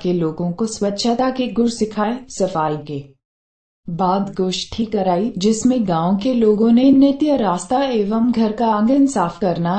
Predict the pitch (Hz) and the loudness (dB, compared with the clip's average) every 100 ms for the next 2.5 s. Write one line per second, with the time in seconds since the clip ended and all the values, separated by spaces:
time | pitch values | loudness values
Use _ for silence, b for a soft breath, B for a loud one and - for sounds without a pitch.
0 | 208 214 202 226 240 269 269 233 196 208 | -4 -2 2 2 2 2 2 2 0 0
1 | 214 - 214 202 - 220 - 311 294 220 | 0 0 0 0 -2 -6 -6 -6 -2 -2
2 | 214 240 220 233 | -2 0 2 4